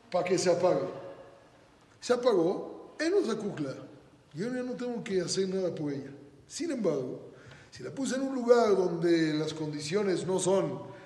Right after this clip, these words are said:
las mejores, se apagó, tengo que, ahora aquí prendemos con aceite. ¿Qué hacemos con el shamash?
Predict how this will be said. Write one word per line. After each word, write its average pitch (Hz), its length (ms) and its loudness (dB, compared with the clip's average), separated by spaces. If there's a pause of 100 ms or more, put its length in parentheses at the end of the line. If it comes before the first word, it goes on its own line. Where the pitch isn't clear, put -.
(120)
las 160 240 0
mejores, 135 640 -6 (300)
se - 120 2
apagó, 170 380 0
tengo 247 180 -6
que, 277 340 -4 (1000)
ahora 196 260 0
aquí 277 240 -4
prendemos 220 400 -4
con 185 140 0
aceite. 143 420 -6 (720)
¿Qué - 80 -6
hacemos 214 340 -2
con 156 160 -2
el 147 60 -4
shamash? 139 600 -6